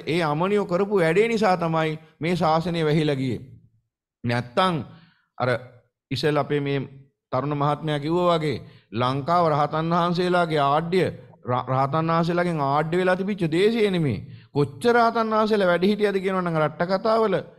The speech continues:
කියන්නේ මේ ආකාශයෙන් මේ අනුරාධපුරේ රහතන් වහන්සේලා වඩිනකොට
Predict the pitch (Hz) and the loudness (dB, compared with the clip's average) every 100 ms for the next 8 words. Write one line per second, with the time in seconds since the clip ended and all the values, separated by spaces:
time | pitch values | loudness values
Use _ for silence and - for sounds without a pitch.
0 | _ _ - _ _ _ - 190 240 247 | _ _ -20 _ _ _ 0 2 2 0
1 | 202 165 135 98 - - _ - 143 160 | -2 -2 -2 -6 -12 -20 _ -2 -2 2
2 | 190 196 196 175 135 110 156 143 156 185 | 2 2 0 -4 -6 -4 -2 0 2 2
3 | 180 180 196 190 151 156 165 185 190 196 | 2 0 0 2 2 0 -2 -2 0 0
4 | 175 165 165 202 214 196 | 0 0 0 0 0 0